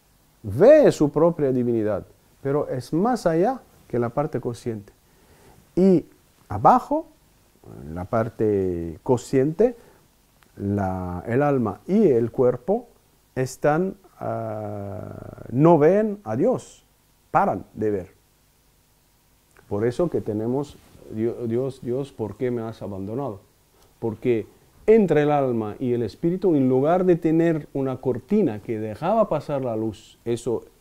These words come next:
durante su vida normal, cuando entra en la pasión, esa cortina llega a ser como un muro,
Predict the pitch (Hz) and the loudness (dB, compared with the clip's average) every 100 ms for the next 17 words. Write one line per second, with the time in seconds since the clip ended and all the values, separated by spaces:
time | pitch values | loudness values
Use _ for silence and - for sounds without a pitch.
0 | _ 110 113 113 113 113 113 117 98 95 | _ -6 -4 -4 -6 -4 -4 -4 -6 -10
1 | 95 117 165 196 _ _ _ _ _ 120 | -8 -6 -6 -8 _ _ _ _ _ -6
2 | 110 110 156 226 143 113 98 107 - 127 | -4 2 4 6 2 -4 -8 -10 -8 -4
3 | 135 165 - 110 131 120 160 - 127 139 | -4 -6 -12 -8 -8 -6 -6 -6 -6 -6
4 | 139 113 113 101 107 107 - - 98 95 | -6 -8 -8 -10 -12 -14 -16 -12 -10 -8
5 | 104 131 101 | -2 -2 -2